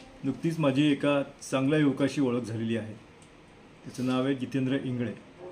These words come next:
सहज गप्पा मारत होतो मी त्याच्याशी आणि गप्पा मारता मारता त्यांनी त्याचा जो काही खजिना उघडला ते बघून मला खरंच खूप आनंद झाला.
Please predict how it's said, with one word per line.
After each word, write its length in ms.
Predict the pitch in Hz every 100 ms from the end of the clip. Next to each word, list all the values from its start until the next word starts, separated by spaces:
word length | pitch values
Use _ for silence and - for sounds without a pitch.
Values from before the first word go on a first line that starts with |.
| - - - - - - - - - - - -
सहज 360 | - 147 180 160
गप्पा 240 | 147 160
मारत 180 | 156 147
होतो 180 | 156 151
मी 120 | 143
त्याच्याशी 380 | 127 117 117 139 165 - - - - - 131
आणि 100 | 127
गप्पा 280 | 117 - 135
मारता 300 | 127 120 139
मारता 360 | 139 135 113 110 - - - - - - -
त्यांनी 300 | 127 139 143 - - - -
त्याचा 200 | 123 139
जो 160 | 123 143
काही 160 | 175 165
खजिना 320 | 131 143 156
उघडला 480 | 131 127 135 113 104 - - - - - -
ते 60 |
बघून 260 | 127 139 143
मला 160 | 139 135
खरंच 220 | 151 160 -
खूप 120 | 139
आनंद 260 | 117 120
झाला. 200 | 101 104